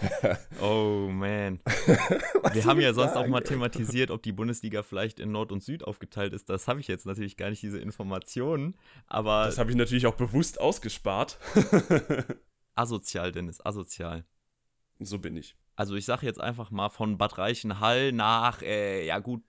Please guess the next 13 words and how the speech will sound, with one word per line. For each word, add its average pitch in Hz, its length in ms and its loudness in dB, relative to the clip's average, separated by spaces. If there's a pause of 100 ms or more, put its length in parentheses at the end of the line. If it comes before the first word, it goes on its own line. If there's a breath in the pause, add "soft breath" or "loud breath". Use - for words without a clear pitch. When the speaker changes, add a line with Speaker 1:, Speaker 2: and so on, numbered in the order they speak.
Speaker 2:
de 101 200 -4
Leipzig. 117 680 -4 (200)
Nein, 87 260 -6
Quatsch. - 420 -8
Ähm, 92 400 -6 (800)
ich - 240 -14
schieß 127 220 -6
jetzt - 180 -2
einfach - 200 -4
mal 104 140 0
mit 101 180 -2
vierhundertdreißig 107 760 -4
Kilometern. 95 600 -6